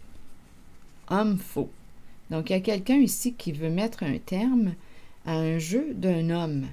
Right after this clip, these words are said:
Un homme qui joue dans le faux. Parce que son jeu crée des victimes. Oui, il atteint le succès. Oui,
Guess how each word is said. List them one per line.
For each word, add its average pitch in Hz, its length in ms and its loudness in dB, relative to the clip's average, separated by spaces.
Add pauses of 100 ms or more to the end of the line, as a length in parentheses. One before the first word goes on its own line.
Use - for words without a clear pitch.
(140)
Un 151 220 0
homme 233 240 4
qui - 120 -4
joue 190 200 -2
dans 180 260 2
le 160 160 4
faux. 214 420 0 (1500)
Parce 262 220 0
que 254 160 4
son 160 300 0
jeu 220 260 2 (500)
crée 233 360 2 (100)
des 180 260 4
victimes. 185 760 2 (480)
Oui, 311 160 8 (400)
il 190 180 2
atteint 196 400 2 (180)
le 165 120 -2
succès. 180 600 2 (720)
Oui, 330 300 6